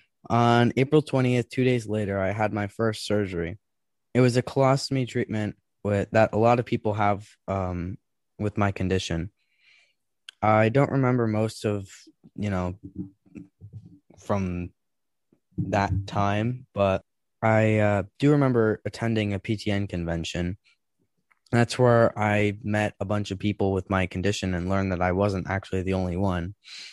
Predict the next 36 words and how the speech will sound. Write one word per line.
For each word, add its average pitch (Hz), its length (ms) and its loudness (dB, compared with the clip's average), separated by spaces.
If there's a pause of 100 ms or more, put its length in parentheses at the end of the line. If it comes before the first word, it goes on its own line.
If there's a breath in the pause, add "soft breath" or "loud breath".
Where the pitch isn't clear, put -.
(140 loud breath)
that 90 160 0
had 110 280 0
it. 85 200 -4 (680)
And 113 320 2
I 127 60 2
was 147 120 0
confused, 127 580 -2
but 110 320 2
I 107 120 -8
got 127 180 2
the 113 60 -4
premise 101 340 -6
pretty 117 240 0
quickly 135 600 0 (500)
'cause 104 500 -4
I 117 140 4
was 120 440 -2 (260)
with 117 320 0
a 117 40 2
bunch 113 260 -2
of 110 40 -10
people 113 420 0 (200)
and 104 400 -2 (300)
I 107 120 -2
just 110 240 -4
figured 107 280 2
that 104 120 0
it 104 80 0
was 95 200 -6
pretty 104 260 -2
normal. 104 500 -2 (140)
The 120 60 -8
first 151 260 2
surgery 135 720 0 (400)
I 117 220 0 (180)
remember 123 580 4